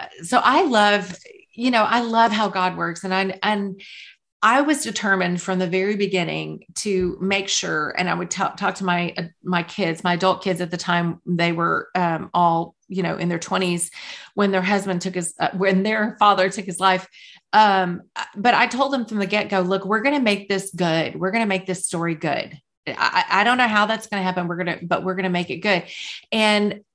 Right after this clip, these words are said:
uh, because right after his service, I was,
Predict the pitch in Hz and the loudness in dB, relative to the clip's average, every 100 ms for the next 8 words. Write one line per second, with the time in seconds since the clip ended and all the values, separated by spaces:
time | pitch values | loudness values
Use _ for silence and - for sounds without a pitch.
0 | - 202 180 175 175 226 - - 381 262 | 0 4 4 2 -2 -4 -4 0 4 6
1 | 170 180 180 - - - _ 196 190 247 | 4 0 -4 -8 -14 -20 _ -4 4 4
2 | 320 - 240 247 226 202 190 - 196 185 | 4 2 -2 0 -2 -2 -2 0 0 0
3 | 165 160 - - 220 247 - | 0 -4 -6 0 0 2 -2